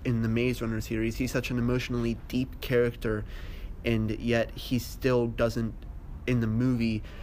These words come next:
he's not as emotionally deep as he was in the fi-, in the f-, uh, book. Like, in the m-, book, he's depressed and all of, and he hi-, hides his depression to make his friends feel better. But in the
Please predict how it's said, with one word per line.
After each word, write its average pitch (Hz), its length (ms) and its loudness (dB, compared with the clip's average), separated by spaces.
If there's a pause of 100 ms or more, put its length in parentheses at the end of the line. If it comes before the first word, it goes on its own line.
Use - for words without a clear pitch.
(420)
he's 135 240 0
not 139 120 4
as 127 120 2
emotionally 117 540 0
deep 123 280 0
as 107 120 -2
he 117 100 -2
was 110 240 2
in 113 220 -2
the 104 80 -2
fi-, - 180 -8 (180)
in 117 160 2
the 107 60 0
f-, - 320 -8
uh, 98 260 0
book. - 400 -4 (460)
Like, 110 320 2 (280)
in 131 140 4
the 120 220 2
m-, 127 160 2
book, 143 460 4
he's 123 520 -2 (160)
depressed 120 540 -2
and 113 340 0
all 117 220 2
of, 117 120 -4 (640)
and 120 160 0
he 131 140 -4
hi-, 123 340 -4
hides 143 480 0
his 127 140 -6
depression 120 540 -4
to 120 100 -2
make 117 220 -2
his 120 140 -2
friends 120 420 -2
feel 120 320 -2
better. 107 260 -2
But 104 160 -4
in 120 160 0
the 117 100 0